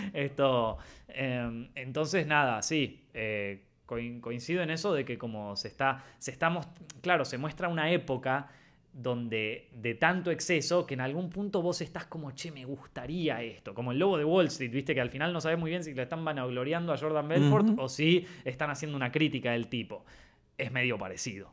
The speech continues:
Speaker 1: no lo sé. Igual ya medio que me fui por las ramas, perdón. Eh, la última pregunta es,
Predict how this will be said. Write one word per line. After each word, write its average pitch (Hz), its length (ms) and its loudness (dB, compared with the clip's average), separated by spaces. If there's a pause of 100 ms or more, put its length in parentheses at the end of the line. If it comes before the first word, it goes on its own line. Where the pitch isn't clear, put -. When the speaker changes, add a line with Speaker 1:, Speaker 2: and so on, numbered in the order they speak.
(120)
Speaker 1:
no 120 160 -4
lo 98 120 -8
sé. 104 200 -10 (140)
Igual 151 220 6
ya 143 100 -2
medio 147 220 0
que 117 60 -6
me 107 100 -6
fui 135 140 -6
por 120 160 -4
las 110 140 -6
ramas, 113 280 -8
perdón. 120 340 -8 (320)
Eh, 139 440 2 (920)
la 143 160 0
última 185 320 2
pregunta 220 600 2
es, 185 380 0